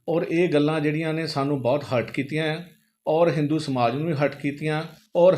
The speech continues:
ਹਰ ਤਰ੍ਹਾਂ ਦੇ ਜੋ ਵੀ ਸਾਡੇ ਸਮਾਜ ਨਾਲ ਸੰਬੰਧਿਤ ਨੇ, ਸਾਡੇ ਜਿੰਨੇ ਵੀ ਧਰਮ ਨੇ,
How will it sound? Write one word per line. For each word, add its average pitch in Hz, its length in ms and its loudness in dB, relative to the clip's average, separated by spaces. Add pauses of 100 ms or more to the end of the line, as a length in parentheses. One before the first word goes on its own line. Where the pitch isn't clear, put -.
ਹਰ 190 240 6
ਤਰ੍ਹਾਂ 180 320 2
ਦੇ 139 240 4
ਜੋ 165 240 2
ਵੀ 214 120 2
ਸਾਡੇ 165 320 2
ਸਮਾਜ 143 380 2
ਨਾਲ 147 200 0
ਸੰਬੰਧਿਤ 135 440 -4
ਨੇ, 104 200 -6 (400)
ਸਾਡੇ 160 340 2
ਜਿੰਨੇ 156 340 2
ਵੀ 208 120 8
ਧਰਮ 160 300 4
ਨੇ, 123 200 0